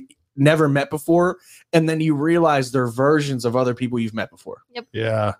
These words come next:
Speaker 1: It, it's all the same. Everybody really is like <laughs> everybody else.
Speaker 2: <laughs>
Speaker 3: That's right.
Speaker 2: Everybody wants to be so special.
Speaker 1: And unique.
Speaker 2: I'm,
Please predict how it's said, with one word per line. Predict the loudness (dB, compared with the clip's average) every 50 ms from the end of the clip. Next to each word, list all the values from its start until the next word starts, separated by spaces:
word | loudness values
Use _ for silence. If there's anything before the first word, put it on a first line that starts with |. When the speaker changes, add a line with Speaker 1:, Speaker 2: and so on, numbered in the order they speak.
| _ -4
Speaker 1:
It, | -4 -2 0
it's | 0 0 2
all | 4 4 6 4
the | 4 2
same. | 0 0 0 0 0 -2 -4 _ _ _ _ -20 -20 -20 -6 _
Everybody | 2 4 6 6 6 6 6 4 6 6 4
really | 6 6 6 6 6 4 4 2
is | 2 2 2
like | 0 0 0 0
<laughs> | -4 -4
everybody | -4 -6 -12 -12 -8 -8 -8 -6 -6
else. | -6 -6 -6 -8 -10 -8 -8 -6 -4 -4 -4 -4 -4 -6 -8
Speaker 2:
<laughs> | -14 -14 _ _ _ _ -4 0
Speaker 3:
That's | 0 0 2 2 2
right. | 4 4 4
Speaker 2:
Everybody | 4 4 4 4
wants | 4 2 0 -2 -4
to | -6
be | -4 -4 -4
so | -2 -2 -2 -2 -2
special. | -2 -2 -2 -4 -2 -4 -4 -6 -4 0
Speaker 1:
And | 2 4 6 6
unique. | 6 8 6 6 6 4 4
Speaker 2:
I'm, | 4 4 2 0